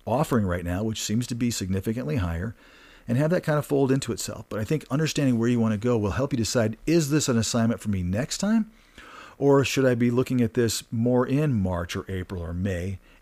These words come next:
And here's what I think I should be doing right now or in six weeks or in, you know, eight weeks when this assignment's over. I think that's really, really, really important for you to kinda wrap your head around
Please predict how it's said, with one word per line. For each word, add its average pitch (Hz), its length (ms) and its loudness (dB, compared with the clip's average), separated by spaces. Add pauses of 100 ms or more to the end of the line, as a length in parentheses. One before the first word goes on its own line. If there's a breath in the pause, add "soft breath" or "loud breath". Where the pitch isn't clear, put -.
And 98 320 -4
here's 131 380 -2
what 110 120 2
I 101 80 2
think 104 200 -4
I 98 80 -2
should 95 180 -6
be 98 80 -4
doing 95 460 -2 (100)
right 90 260 -6
now 98 420 -2
or 95 420 -4
in 95 120 -4
six - 360 -6
weeks 95 300 -4
or 95 220 -6
in, 95 220 -6
you - 100 -10
know, 90 200 -4
eight 101 200 -4
weeks 92 260 -6
when 95 120 -4
this 92 180 -6
assignment's 90 440 -6
over. 131 320 -6 (480 loud breath)
I - 40 -4
think 151 120 0
that's 107 160 -2
really, 110 480 0
really, 101 320 0
really 92 260 -2
important 104 400 -6
for 95 60 -8
you 90 60 -6
to - 60 -14
kinda 92 140 -4
wrap 98 360 -4
your 101 100 -4
head 101 240 -2
around 87 420 -2